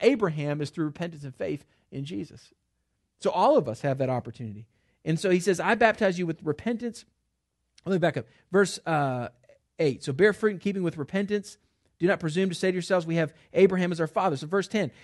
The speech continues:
"Even now the axe is laid at the root of trees, and every tree that does not bear fruit," in other words, "every tree that doesn't bear fruit in keeping with repentance." Remember the scale. Every fruit,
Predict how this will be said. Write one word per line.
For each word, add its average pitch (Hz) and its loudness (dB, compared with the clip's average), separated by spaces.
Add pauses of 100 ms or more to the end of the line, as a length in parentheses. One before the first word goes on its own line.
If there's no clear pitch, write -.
(180)
"Even 254 2
now 226 4
the 165 0
axe 226 -2
is 185 -6
laid 226 6
at 185 -6
the 180 4
root 226 2 (400)
of 180 4
trees, 233 0
and 190 -2
every 254 4
tree 240 -4
that 208 2
does 233 4
not 226 0 (220)
bear 226 10
fruit," 214 4
in 202 2
other 220 2
words, 208 0 (180)
"every 226 6
tree 262 0
that 202 2
doesn't 220 6
bear 214 6
fruit 240 0
in 196 0
keeping 240 0
with 220 4
repentance." 220 0
Remember 214 2
the 190 -4
scale. 233 6 (200)
Every 233 4
fruit, 226 4